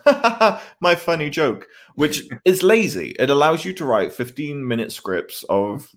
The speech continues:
Speaker 1: just lazy nothingness, um, which, uh, Scrubs got away with. The cast in this show was unbelievably funny, and no kind of major star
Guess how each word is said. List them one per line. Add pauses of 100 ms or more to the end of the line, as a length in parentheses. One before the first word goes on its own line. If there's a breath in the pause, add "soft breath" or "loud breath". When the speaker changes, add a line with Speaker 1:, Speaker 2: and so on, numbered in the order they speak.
(160)
Speaker 1:
just
lazy
nothingness, (420 loud breath)
um,
which, (380)
uh, (260)
Scrubs
got
away
with. (840 loud breath)
The
cast
in
this
show
was (100)
unbelievably
funny,
and (540 loud breath)
no
kind
of
major
star